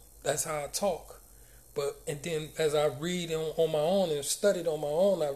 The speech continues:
realized that, hey, he accepts you as you are, long as you,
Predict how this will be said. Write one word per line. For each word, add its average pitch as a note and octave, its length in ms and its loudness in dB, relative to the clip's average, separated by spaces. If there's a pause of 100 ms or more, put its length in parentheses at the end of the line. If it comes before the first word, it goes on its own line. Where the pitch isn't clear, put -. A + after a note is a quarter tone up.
realized D#3+ 560 -6
that, D3 240 -6 (420)
hey, F3 360 -2 (640)
he F3 180 -4
accepts - 500 0
you E3+ 140 -4
as D#3 260 2
you D#3+ 240 -4
are, F#3 220 0 (280)
long E3 240 4
as D3+ 160 -10
you, E3 200 -10